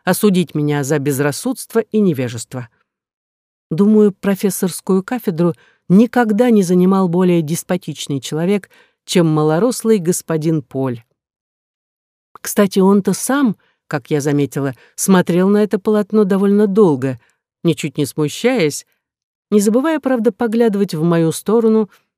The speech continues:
вероятно, для того, чтобы убедиться, не перешла ли я дозволенных границ. Вскоре, однако, он вновь заговорил со мной,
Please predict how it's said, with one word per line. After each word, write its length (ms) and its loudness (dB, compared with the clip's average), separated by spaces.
вероятно, 520 0
для 160 -2
того, 200 -2
чтобы 260 -4
убедиться, 580 -4
не 120 4
перешла 480 2
ли 120 4
я 280 0
дозволенных 680 2
границ. 600 -4
Вскоре, 640 0
однако, 500 2
он 200 4
вновь 460 4
заговорил 600 -2
со 200 -4
мной, 320 0